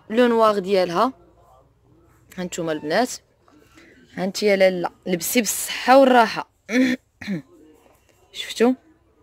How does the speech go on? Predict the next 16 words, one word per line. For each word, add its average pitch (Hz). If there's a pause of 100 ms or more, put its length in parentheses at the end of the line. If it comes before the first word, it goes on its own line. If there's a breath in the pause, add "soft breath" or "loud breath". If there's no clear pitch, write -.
(360)
الجوده 226
والاتقان 240
بارخص 277
الاثمان، 175
مع 170
ضحى 202
غاني 277
بلا 202
ما 262
تحتاري. 160
اجي 190
عندي 196
واختاري. 151 (960 soft breath)
هانتوما 170 (680)
شفتوا - (2250)
كاين 226